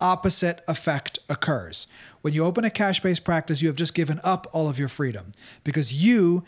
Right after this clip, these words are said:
have to do everything. You have to do the marketing, you have to do the sales, and you have to do all the treatments. When you have an insurance-based practice, you can step away, hire therapists to deliver good care, and all of a sudden,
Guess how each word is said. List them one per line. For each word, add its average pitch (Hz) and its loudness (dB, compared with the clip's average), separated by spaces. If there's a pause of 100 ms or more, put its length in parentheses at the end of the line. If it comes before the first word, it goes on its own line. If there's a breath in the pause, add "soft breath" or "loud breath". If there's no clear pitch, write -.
have 165 -2
to 160 0
do 202 2 (200)
everything. 135 -4 (260 loud breath)
You 170 0
have 147 -4
to 160 -6
do 147 2
the 131 -6
marketing, 175 0 (720)
you 147 0
have 143 -2
to 151 -2
do 131 0
the 113 -4
sales, 202 0 (360 loud breath)
and 175 0
you 180 4
have 175 0
to 165 -2
do 160 4
all 156 0
the 135 -8
treatments. 117 -6 (460 loud breath)
When 156 0
you 180 2
have 170 2
an 143 -4
insurance-based 175 0
practice, 147 -4 (220 soft breath)
you 160 2
can 165 -2
step - 0
away, 185 2 (200 soft breath)
hire 185 2
therapists 175 0
to - -4
deliver 147 0
good 160 0
care, 131 -2 (400 loud breath)
and 151 -2
all 165 4
of 180 0
a - 0
sudden, 180 0